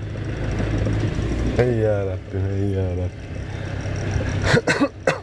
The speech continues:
Günüm böyle geçiyor işte arkadaşlar. Macera dolu, cana can. Bir de şundan kurtulamadık.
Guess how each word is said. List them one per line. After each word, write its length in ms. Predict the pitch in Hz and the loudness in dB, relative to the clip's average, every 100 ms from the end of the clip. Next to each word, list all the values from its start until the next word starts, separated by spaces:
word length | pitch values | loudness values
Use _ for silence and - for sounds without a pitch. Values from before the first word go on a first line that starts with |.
| - - - - - - - | -10 -14 -14 -12 -12 -6 2
Günüm 260 | 175 214 | 6 8
böyle 220 | 196 208 202 | 10 8 8
geçiyor 320 | 190 170 160 | 4 4 2
işte 180 | 135 160 | 4 4
arkadaşlar. 520 | 151 175 156 143 117 - - - - - - - - | 4 4 2 2 0 -2 -16 -16 -16 -14 -14 -12 -2
Macera 680 | 117 151 160 147 156 147 123 | 6 8 6 4 4 4 4
dolu, 340 | 127 143 160 - - - - - - - 98 | 2 2 0 -4 -16 -16 -16 -14 -12 -4 6
cana 280 | 139 147 | 6 6
can. 180 | 131 113 90 - - - - - - - - - - - - - | 4 0 -2 -10 -16 -16 -16 -14 -14 -14 -12 -10 -8 -6 -2 6
Bir 60 | |
de 80 | 165 | 6
şundan 380 | - 175 170 170 120 - - - - - - - | 6 2 4 4 0 -12 -14 -14 -14 -14 -14 -8
kurtulamadık. 560 | - 151 143 139 120 104 | 0 2 6 6 6 2